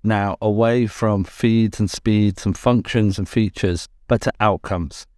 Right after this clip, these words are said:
And it, and it's outcomes that are not just solving business problems and driving, uh, efficiency, but are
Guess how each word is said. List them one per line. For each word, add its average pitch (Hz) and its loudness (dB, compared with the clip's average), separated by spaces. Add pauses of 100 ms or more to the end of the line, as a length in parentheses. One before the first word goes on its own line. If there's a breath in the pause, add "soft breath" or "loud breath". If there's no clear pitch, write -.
(200)
And 123 0
it, 120 -4
and 131 2
it's 117 -6
outcomes 135 0
that - -2
are 123 -2
not 147 -2
just - -4
solving 120 0
business 110 -2
problems 123 -2
and 92 -4 (480)
driving, 110 2
uh, 101 -2
efficiency, 101 -4 (460)
but 127 2
are 131 2